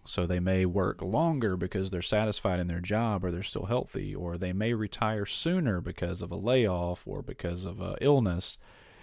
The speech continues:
And that's a ch-, it's, you're still retiring or changing your status from, you know, i-, working for income to living off your nest egg for income.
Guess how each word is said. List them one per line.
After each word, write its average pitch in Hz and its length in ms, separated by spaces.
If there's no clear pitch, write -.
And 107 140
that's - 280
a 117 60
ch-, - 220
it's, - 320
you're 98 160
still 127 320
retiring 104 880
or 80 140
changing 101 840
your 87 220
status 101 420
from, 92 480
you 101 140
know, 87 240
i-, 85 180
working 113 320
for 120 160
income 104 500
to 90 300
living 98 320
off 92 220
your 90 80
nest 113 260
egg 87 140
for 85 120
income. 90 520